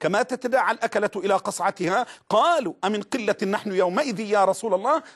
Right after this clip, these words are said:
قال: "كلا، بل أنتم يومئذ كثير، لكنكم غثاء كغثاء السيل"،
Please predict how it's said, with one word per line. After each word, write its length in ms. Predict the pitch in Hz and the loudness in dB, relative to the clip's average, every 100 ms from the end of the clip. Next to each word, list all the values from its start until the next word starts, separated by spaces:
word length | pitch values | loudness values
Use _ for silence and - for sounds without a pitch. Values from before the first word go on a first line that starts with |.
| - | -2
قال: 220 | 196 202 | 0 2
"كلا، 420 | 190 262 254 185 | -2 -6 -6 -2
بل 160 | 165 185 - | 0 0 0
أنتم 280 | 254 - 202 | -4 -4 -4
يومئذ 560 | 190 208 269 208 202 | -2 -2 -2 -2 -2
كثير، 440 | 175 - 240 262 - - - | 0 0 2 2 0 -2 -2
لكنكم 680 | 175 220 220 214 277 233 202 | 0 0 -2 -4 -4 -6 -6
غثاء 880 | 165 202 - 226 262 311 - 262 | 0 0 0 -4 0 0 0 -2
كغثاء 760 | 254 - 240 233 233 233 240 226 | -2 -2 -2 -2 0 2 2 2
السيل"، 720 | 214 - 208 175 139 120 120 | -6 -2 0 0 -2 -12 -16